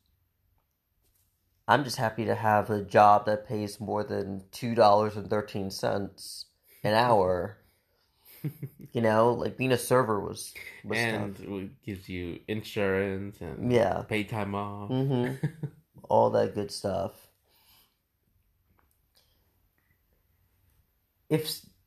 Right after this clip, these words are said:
Speaker 1: somebody was thinking about getting married, what advice would you give them?
Speaker 2: Okay. Advice number one.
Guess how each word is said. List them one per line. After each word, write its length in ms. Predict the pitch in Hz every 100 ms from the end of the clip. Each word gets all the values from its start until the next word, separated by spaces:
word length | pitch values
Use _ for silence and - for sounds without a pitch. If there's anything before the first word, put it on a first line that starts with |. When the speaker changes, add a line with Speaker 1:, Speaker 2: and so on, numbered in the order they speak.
| _
Speaker 1:
somebody 540 | - - 175 185 202 185
was 520 | 151 139 - - - _ _ _ _ _ _ _ _ _ _ _ _
thinking 380 | 127 127 - 143
about 340 | 127 120 107 -
getting 220 | 107 107
married, 280 | 107 104 104
what 200 | 120 117
advice 400 | - 117 - 98
would 160 | 95
you 80 | 78
give 260 | - 85 -
them? 320 | 73 50 - _ _ _ _ _ _ _ _ _ _ - - _ _ - - - - _ _ _ -
Speaker 2:
Okay. 360 | 123 135 - 87 - - - _ _ _ _ - _ _ _ _ 101
Advice 420 | 98 117 120 -
number 240 | 110 104
one. 300 | 95 85 -